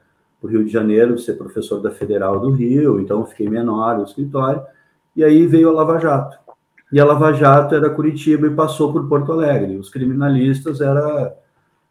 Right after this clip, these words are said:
era o, né, a festa da, da, da advocacia criminal era aquilo ali. E aí eu entrei na,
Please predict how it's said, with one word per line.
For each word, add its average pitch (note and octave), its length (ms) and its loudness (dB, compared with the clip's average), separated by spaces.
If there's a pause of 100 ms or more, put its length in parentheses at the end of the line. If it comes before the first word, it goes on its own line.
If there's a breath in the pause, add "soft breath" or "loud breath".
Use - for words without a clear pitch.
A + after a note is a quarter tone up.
(160)
era G#2 260 -4
o, A2 280 -4 (240)
né, G2+ 140 -4
a A2+ 240 -6
festa C3+ 560 2
da, B2+ 160 0
da, G#2 300 -2
da G#2 100 -4
advocacia G#2 420 -8
criminal B2+ 540 -2
era D#3+ 160 -2
aquilo A3+ 200 -10
ali. E3 480 2
E G#2+ 240 -6
aí A#2+ 180 2
eu D3+ 140 0
entrei C#3+ 440 0
na, D#3 140 -6